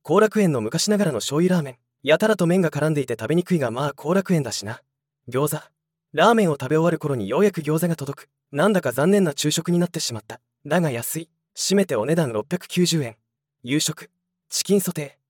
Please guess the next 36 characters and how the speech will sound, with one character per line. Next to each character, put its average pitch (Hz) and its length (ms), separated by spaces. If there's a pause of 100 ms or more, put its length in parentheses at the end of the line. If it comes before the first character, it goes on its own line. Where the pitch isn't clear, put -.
(240)
鶏 147 200
も 214 80
も 220 100
一 208 180
枚 175 140
を 110 60 (120)
塩 175 120
コ 190 100
シ 180 100
ョ 160 40
ウ - 20
で 117 100
こ 151 180
ん 185 40
が 202 80
り 147 100
焼 101 240
く。 - 40 (200)
う 160 120
む、 147 180 (180)
う 131 120
ま 151 120
い。 - 100 (200)
鶏 160 220
に 214 100
は 160 80
山 156 180
椒 190 180
が 196 80
よ 196 120
く 151 120
合 117 60
い - 20
ま 123 80
す - 140
ね。 123 160